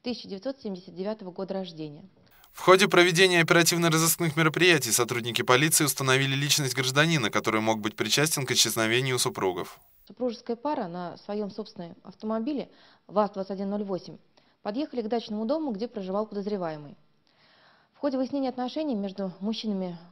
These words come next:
Speaker 1: произошла ссора, в ходе которой подозреваемый вооружился огнестрельным оружием и произвел один выстрел в область головы потерпевшего. От полученного сквозного огнестрельного ранения мужчина скончался на месте происшествия.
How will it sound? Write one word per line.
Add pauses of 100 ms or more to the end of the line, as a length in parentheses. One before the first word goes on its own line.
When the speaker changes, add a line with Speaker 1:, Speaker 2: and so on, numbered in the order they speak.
(280)
Speaker 1:
произошла
ссора, (440)
в
ходе
которой
подозреваемый
вооружился
огнестрельным
оружием (460)
и
произвел
один (640)
выстрел
в
область
головы
потерпевшего. (720)
От
полученного
сквозного
огнестрельного
ранения (100)
мужчина
скончался
на
месте
происшествия.